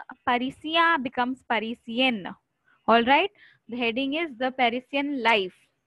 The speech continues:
The life of people who live in Paris. So let's start. The chapter says Julien Lado, a collègue de Monsieur et Madame Deshmukh. We already know, we saw it in the cha-, uh, in the picture, uh, in the earlier slide.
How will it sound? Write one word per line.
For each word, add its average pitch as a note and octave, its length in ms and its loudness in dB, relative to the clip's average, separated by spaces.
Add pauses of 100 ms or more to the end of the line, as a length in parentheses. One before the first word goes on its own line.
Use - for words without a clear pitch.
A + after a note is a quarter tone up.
(760)
The A#3 100 0
life B3 360 4
of D4 200 -6
people B3 260 -8
who C#4 140 -6
live A3+ 240 -4
in B3+ 160 -6
Paris. C#4 380 2 (1000)
So B3+ 80 -2
let's C4+ 260 0
start. G3+ 300 2 (960)
The A#3 160 2
chapter C4+ 500 4
says E4 260 -2
Julien C4+ 540 -2
Lado, B3 480 0 (460)
a C#4+ 120 -4
collègue C4+ 520 0
de D#4 120 -2
Monsieur C#4+ 440 -4
et D#4 120 -4
Madame A#3 840 0
Deshmukh. C#4 480 0 (100)
We A3 160 -18
already B3+ 280 -8
know, C4 160 -2
we C#4+ 180 -4
saw B3+ 160 -6
it A#3+ 160 -4
in B3 140 -6
the B3 80 -2
cha-, B3 180 2
uh, A3 240 4
in A#3+ 140 -2
the B3 80 -2
picture, C4 440 -2 (600)
uh, G3+ 320 2
in A#3+ 140 -2
the B3 120 8
earlier A#3+ 320 6
slide. C4 400 2